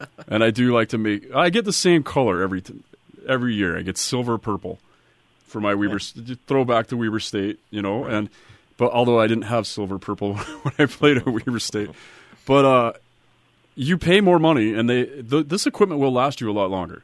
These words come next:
Speaker 2: Yeah.
Speaker 1: And my last set I had for almost five years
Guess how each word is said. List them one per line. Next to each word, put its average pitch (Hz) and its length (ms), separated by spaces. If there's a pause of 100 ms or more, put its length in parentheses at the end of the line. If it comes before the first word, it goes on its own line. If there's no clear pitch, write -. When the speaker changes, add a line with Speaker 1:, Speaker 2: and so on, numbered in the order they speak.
Speaker 2:
Yeah. - 100 (400)
Speaker 1:
And 127 120
my 139 140
last 143 340
set 123 260
I 123 120
had 120 160
for 110 400
almost 156 360
five 120 300
years 95 500